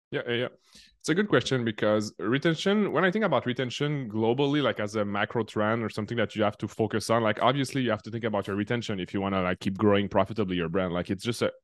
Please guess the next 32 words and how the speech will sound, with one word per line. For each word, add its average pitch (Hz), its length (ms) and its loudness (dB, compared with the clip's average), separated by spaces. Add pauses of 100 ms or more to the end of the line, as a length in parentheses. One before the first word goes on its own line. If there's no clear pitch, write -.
it's - 240 -4
at 117 100 0
the 123 80 4
base, 113 420 4
at 107 120 2
the 104 80 2
core, 113 220 2
it's 107 100 -2
a 104 40 -2
no-brainer. 107 500 -2 (640)
But 170 260 2
there 196 120 4
are 196 140 0
some 208 100 0
challenges 123 540 2
depending 117 320 -4
on 120 160 -4
every 127 220 0
situ-, 117 300 -8
situation 110 480 0
that 110 160 4
you 104 40 0
could 110 220 0
be 104 180 6
in, 82 160 -4
meaning 123 380 0
that 120 240 2 (380)
for 147 260 4
us, 127 240 6
in 120 80 -2
our 104 120 0
case, 135 440 -4